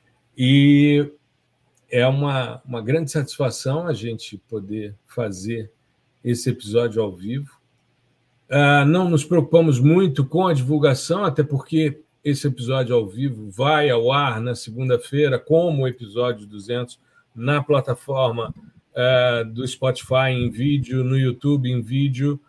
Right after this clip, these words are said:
e também, ah, nas plataformas de áudio. Então, a gente vai divulgar nas plataformas de áudio também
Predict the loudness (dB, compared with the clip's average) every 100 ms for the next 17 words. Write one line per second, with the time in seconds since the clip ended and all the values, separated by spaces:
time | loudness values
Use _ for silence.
0 | _ _ _ 0 4 6 4 2 2 4
1 | 4 2 -2 -10 _ _ _ _ -4 -2
2 | -2 -2 -2 -2 -4 -4 -2 -2 -2 -2
3 | -2 -4 -2 -2 -2 -2 -2 0 0 2
4 | 2 2 -2 -8 -20 _ _ -8 -6 -6
5 | -6 -4 -4 -4 -10 -2 -2 -2 -4 -8
6 | -12 -12 -10 -8 -6 -6 -6 -6 -8 -12
7 | _ _ _ -6 -6 -8 -10